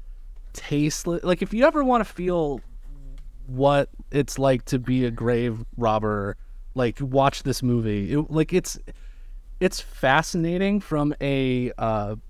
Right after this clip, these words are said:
historical, uh, standpoint, but, like, and I wonder, like, if, if I could watch this movie again in the future and just, like, appreciate it for its own merits. But my first time through it, it was just, like, like, the fact that they're trying so hard to make you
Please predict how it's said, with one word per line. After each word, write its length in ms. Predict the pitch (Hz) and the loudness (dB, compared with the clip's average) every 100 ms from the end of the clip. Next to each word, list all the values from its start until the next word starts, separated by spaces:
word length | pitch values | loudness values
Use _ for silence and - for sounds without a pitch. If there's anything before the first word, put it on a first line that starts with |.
| - | -10
historical, 880 | 120 143 - 117 127 147 175 175 175 - | 0 0 2 2 2 0 -2 -2 -2 0
uh, 100 | 180 - - - - | -2 -2 -12 -14 -12
standpoint, 640 | - 175 170 165 180 170 | -6 -2 0 0 -2 0
but, 160 | 170 196 | 0 0
like, 140 | 196 | 0
and 120 | 214 | 2
I 60 | 214 | 2
wonder, 420 | 196 208 233 214 | 2 2 2 2
like, 280 | 170 160 - | 2 0 -2
if, 240 | 170 - - - - - - - - | -4 -4 -8 -14 -14 -14 -14 -16 -4
if 80 | 185 | -2
I 80 | |
could 180 | 175 143 | 0 2
watch 240 | 139 143 - | 2 2 0
this 200 | 147 147 | -2 0
movie 260 | 135 135 | 0 0
again 180 | 131 127 | 2 2
in 80 | 127 | 2
the 80 | 120 | -2
future 640 | - 120 - 131 131 131 - - - - | -2 -4 -2 -2 -2 -4 -8 -14 -16 -4
and 80 | 151 | 0
just, 200 | 156 - | 0 2
like, 180 | 156 - | 0 0
appreciate 600 | 139 - 143 - 147 143 | -4 0 0 2 0 0
it 100 | 143 | 0
for 160 | - 135 | -2 -4
its 140 | - | -2
own 200 | 139 127 | 0 2
merits. 380 | 113 120 135 - | 2 2 0 0
But 120 | 131 | 0
my 100 | 127 | 0
first 340 | 123 156 180 - | 0 0 0 0
time 200 | 170 131 | -2 0
through 320 | - 135 135 | 0 2 4
it, 180 | 120 - | 2 2
it 120 | 127 | 0
was 180 | 127 143 | 0 0
just, 200 | 135 - | -2 0
like, 300 | 131 120 - - - - | 0 0 -4 -14 -14 -4
like, 260 | 135 127 - - - 165 | 0 0 -2 -14 -14 -10
the 200 | 135 156 | 2 2
fact 400 | - 135 143 160 | 2 2 2 2
that 80 | 165 | 0
they're 100 | 147 | 0
trying 380 | - 143 139 135 | 2 2 2 2
so 280 | - 143 | 2 2
hard 380 | 127 135 131 127 | 2 4 4 2
to 140 | - 131 | -2 0
make 520 | 117 110 113 123 - | 2 2 0 -4 0
you 460 | 123 120 120 117 | 2 4 2 0